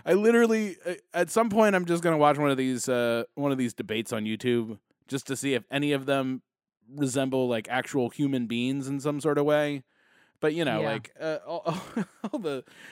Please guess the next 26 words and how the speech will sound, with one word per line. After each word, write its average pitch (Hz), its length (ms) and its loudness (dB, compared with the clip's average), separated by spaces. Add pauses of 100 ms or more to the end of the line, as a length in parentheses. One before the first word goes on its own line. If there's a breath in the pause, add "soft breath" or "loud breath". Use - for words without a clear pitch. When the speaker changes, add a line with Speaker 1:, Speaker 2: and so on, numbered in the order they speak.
(160 loud breath)
Speaker 1:
you 185 80 -4
know, 165 100 2
'cause 226 280 -6
who 285 180 2
the 247 80 2
fuck - 240 -4
knows 131 460 -2 (280 soft breath)
San 139 320 -2
Diego 131 380 0
Mayor 127 300 0
Pete 131 200 -10
Faulconer 101 600 -6 (280)
other 131 220 0
than 117 160 -4
people 127 260 -4
who 123 140 -4
lived 120 240 -4
in 113 140 -8
San 113 200 -8
Diego? 92 600 -10 (1000)
You 131 180 -2
know, 110 120 -2
it's 110 160 -6
not 170 140 2
like 139 180 -2
I, 131 360 -4